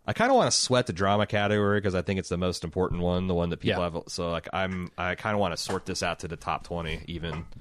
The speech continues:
Speaker 2: I mean, oh, well, if you wanna do that, then I don't know where to put Handmaid's Tale, but I, I, I don't think Handmaid's Tale can rise any higher than Succession.
Speaker 1: <sighs>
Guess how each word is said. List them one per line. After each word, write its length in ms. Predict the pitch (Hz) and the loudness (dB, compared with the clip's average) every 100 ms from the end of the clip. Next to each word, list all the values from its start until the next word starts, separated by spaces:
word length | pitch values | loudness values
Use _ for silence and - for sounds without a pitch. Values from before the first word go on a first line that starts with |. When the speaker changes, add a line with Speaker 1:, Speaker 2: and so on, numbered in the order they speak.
| - - - - | -12 -12 -6 0
Speaker 2:
I 40 | |
mean, 280 | 131 120 120 - - - | 2 0 -2 -8 -12 -2
oh, 460 | 151 151 147 143 117 | 0 4 6 6 6
well, 180 | 110 117 | 6 4
if 140 | 110 | 4
you 60 | 123 | 2
wanna 140 | 123 | 4
do 120 | 110 | 4
that, 280 | 101 110 104 | 4 4 2
then 120 | 98 101 | 2 2
I 60 | |
don't 120 | 101 98 | 2 0
know 80 | |
where 120 | 101 95 | 0 0
to 60 | |
put 160 | - 101 | -2 -4
Handmaid's 480 | 98 95 107 98 - | -4 -2 -4 -4 -4
Tale, 260 | 104 98 | -2 -2
but 260 | 98 104 95 _ _ - _ _ _ _ _ - | 0 -2 -2 _ _ -20 _ _ _ _ _ 0
I, 200 | 110 117 _ _ _ | 2 2 _ _ _
I, 440 | 127 123 117 113 104 - _ _ _ _ _ _ - - - - _ | 2 4 6 4 2 -6 _ _ _ _ _ _ -20 -20 -20 -20 _
I 100 | 131 | 2
don't 140 | 151 | 4
think 140 | 139 127 | 4 2
Handmaid's 360 | 131 117 113 | 4 4 4
Tale 160 | - 107 | 4 2
can 100 | 110 | 4
rise 240 | 104 104 98 | 4 2 2
any 160 | 127 113 | 2 2
higher 280 | 104 98 98 | 2 2 0
than 300 | 95 92 92 | -2 -6 -8
Succession. 640 | - 98 - 92 - 95 - - - - - - - - - - - - - | -8 -6 -6 -4 -6 -10 -14 -20 -20 -20 -20 -20 -20 -20 -20 -20 -20 -20 -20
Speaker 1:
<sighs> 80 | - | -2